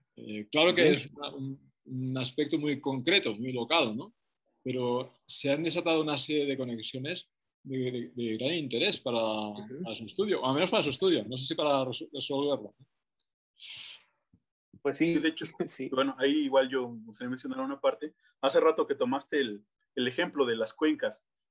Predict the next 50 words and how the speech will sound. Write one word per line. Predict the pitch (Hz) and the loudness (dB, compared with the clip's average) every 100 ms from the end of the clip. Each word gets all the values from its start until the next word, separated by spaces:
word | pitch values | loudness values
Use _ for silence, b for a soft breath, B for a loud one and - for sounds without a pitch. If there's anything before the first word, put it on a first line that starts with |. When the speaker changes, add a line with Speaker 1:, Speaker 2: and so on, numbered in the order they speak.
| - | -6
Speaker 3:
De, | 117 117 | -4 2
tenemos | 131 139 151 | 2 4 2
un | 160 | 2
déficit | 156 156 - 135 | 2 0 -2 -6
de | 117 127 | 4 6
agua | 139 131 | 6 4
en | 117 | -4
la | 107 | -8
Ciudad | 127 131 | 2 2
de | 147 | 2
México, | 156 151 - - 196 - _ _ - | 0 -2 -4 0 0 0 _ _ 4
pero | 147 127 | 6 6
tenemos | 127 139 160 170 | 4 2 2 0
una | 160 156 | 0 2
gran, | 143 156 | 2 0
bueno, | 165 131 | 0 -2
de | 120 131 | 4 6
agua | 151 175 196 - | 8 6 4 -2
para, | 120 113 113 | -2 -2 -6
de | 127 | 4
agua | 135 151 147 | 6 6 4
potable, | 131 127 131 120 | 0 0 0 0
agua | 113 113 120 | -2 -2 -2
para | 120 117 | -2 -2
la | 123 | -6
Speaker 2:
Ujú, | 135 | -6
Speaker 3:
población, | 135 139 165 160 | -4 -2 -2 -2
Speaker 2:
ujú. | - - 151 - | -6 -8 -10 0
Speaker 3:
cuando | 135 127 127 | 2 4 2
tenemos | 139 151 156 | 4 4 2
una | 165 160 | 0 0
cantidad | 151 127 131 139 - | 0 -2 4 6 6
excesiva | - - - 190 202 151 | 2 -6 -6 -4 2 4
de, | 117 98 _ | 4 -4 _
de | 120 120 | -8 -2
lluvia, | 139 131 233 - | 0 0 -2 -4
excesiva | 226 - - - 311 214 | -12 -8 -8 -2 4 4
para | - - | 6 4
nosotros, | - - - - 120 | 2 -6 -8 -8 -12
¿no? | 143 _ _ | -12 _ _
A | 110 | 0
lo | 104 | 2
mejor | 113 147 | 4 4
la | 147 | 6
dinámica | 131 135 147 143 | 4 2 0 4
de | 120 | 6
la | 110 | 4
cuenca | 110 131 131 | -4 -6 2
era | 123 123 | 2 2
su, | 113 | -4